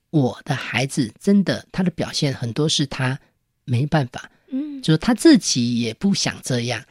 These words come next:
Speaker 2: 是。
Speaker 1: 对，不然有些孩子其实很委屈啊，
Speaker 2: 嗯。
Speaker 1: 就是通常过动儿被骂的几率非常高。
Speaker 2: 没错。
Speaker 1: 对，但是你骂了我也不会，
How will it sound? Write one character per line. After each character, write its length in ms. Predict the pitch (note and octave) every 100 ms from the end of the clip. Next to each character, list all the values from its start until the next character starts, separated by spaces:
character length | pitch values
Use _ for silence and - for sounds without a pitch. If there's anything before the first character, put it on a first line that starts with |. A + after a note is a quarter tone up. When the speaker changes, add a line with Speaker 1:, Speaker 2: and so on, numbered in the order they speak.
| -
Speaker 2:
是。 240 | - A#3
Speaker 1:
对， 200 | D3+ A2 -
不 80 |
然 120 | D4 A#3+
有 120 | C3
些 320 | - E3+ F3+ - _
孩 200 | - A#2+
子 200 | C3+ C#3+
其 160 | B2 D#3+
实 100 | D3+
很 160 | C3+ D#3+
委 140 | B2
屈 260 | - - B2+
啊， 160 | C3 - -
Speaker 2:
嗯。 240 | G#3 F3 -
Speaker 1:
就 100 | E3+
是 220 | D#3 C3+ _ _ _ _
通 120 | B3+
常 100 | B3+
过 120 | G#3+
动 160 | A#3+ A3
儿 60 | C3
被 140 | E3+
骂 180 | D#3+ D#3+
的 120 | -
几 140 | - C#3+
率 120 | D3
非 140 | C3
常 200 | B2+ G#2 -
高。 260 | A2 A2+ D3+
Speaker 2:
没 180 | G3+ G3+
错。 120 | -
Speaker 1:
对， 120 | G#3+ F3
但 100 | A#3+
是 160 | A3+
你 80 | G3+
骂 180 | E3+ F#3
了 100 | F3
我 100 | D3
也 80 | D3+
不 100 |
会， 80 | C3